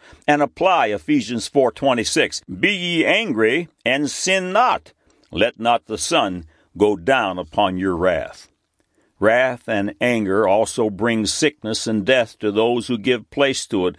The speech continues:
Ecclesiastes five seventeen is one of many verses that shows the linkage of wrath to sickness.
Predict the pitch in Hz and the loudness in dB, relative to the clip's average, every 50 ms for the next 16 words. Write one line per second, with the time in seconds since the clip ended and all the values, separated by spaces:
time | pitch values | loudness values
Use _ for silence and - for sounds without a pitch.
0 | - - - - 101 - - 147 135 117 104 117 120 123 123 120 107 - - 117 | -12 -10 -4 -4 -2 0 0 0 0 0 0 2 2 4 2 2 0 -2 -8 -8
1 | 104 - - - 117 113 110 101 - - 123 113 104 107 98 87 - 139 135 117 | -8 -8 -2 0 0 0 0 -2 -2 0 0 0 0 -2 -6 -2 0 0 0 0
2 | 107 98 90 101 113 113 107 101 98 113 127 135 131 120 98 107 127 139 135 - | 0 -2 -2 0 0 0 0 0 0 0 0 0 0 0 0 0 0 0 0 -4
3 | - 95 85 92 101 92 - - 120 113 110 82 80 110 101 107 135 175 190 - | -8 -10 -4 -4 -4 -4 -2 0 0 0 0 0 -2 -2 -2 0 -2 -2 -4 -6
4 | - 87 87 85 82 - - - - _ - - 82 73 78 92 101 107 101 - | -6 -6 -6 -4 -6 -10 -12 -12 -18 _ -4 -4 -4 -2 0 0 2 2 0 -2
5 | - - - 98 - - - 165 - - - - - - - - | -6 -14 -10 -10 -8 -6 -4 -6 -6 -8 -12 -16 -12 -10 -10 -10